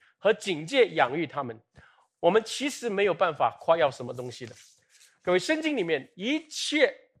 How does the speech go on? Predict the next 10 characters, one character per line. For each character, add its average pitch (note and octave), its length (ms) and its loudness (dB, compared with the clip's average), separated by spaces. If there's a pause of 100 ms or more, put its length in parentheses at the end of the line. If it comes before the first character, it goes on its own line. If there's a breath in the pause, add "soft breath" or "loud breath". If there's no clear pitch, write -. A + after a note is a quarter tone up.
(180)
有 D#3 280 -2
关 G#3 360 0 (120)
家 C4+ 320 2
庭 B3 300 -12
的 F#3+ 80 -6
教 C#4+ 480 0
导， D#3 260 2 (920)
都 E4 360 4
是 C4 300 -10
在 F3+ 340 0